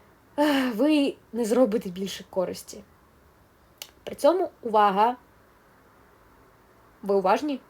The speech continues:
Ви, ви, ви все ще мене, ого, ви все ще мене слуха-, ого, капець, я стільки вже тут вам розказую. Ну, коротше, я сподіваюся, вам,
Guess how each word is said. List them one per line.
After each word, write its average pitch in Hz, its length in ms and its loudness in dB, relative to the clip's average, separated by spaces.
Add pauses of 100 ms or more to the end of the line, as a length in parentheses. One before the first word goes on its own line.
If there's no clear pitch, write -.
(140)
Ви, 202 140 0
ви, 214 220 -4
ви 208 140 0
все 226 180 -4
ще 269 160 -8
мене, 262 200 -4
ого, 285 280 2
ви 247 100 -6
все - 220 -6
ще 381 160 -2
мене 370 180 2
слуха-, - 380 -6
ого, 247 460 6
капець, 285 640 0 (380)
я 240 160 0
стільки 294 540 -4
вже 294 220 -4
тут 285 240 -8
вам 277 180 2
розказую. 269 600 -4
Ну, 311 100 0
коротше, 320 400 2
я 269 140 2
сподіваюся, 277 560 0
вам, 269 280 0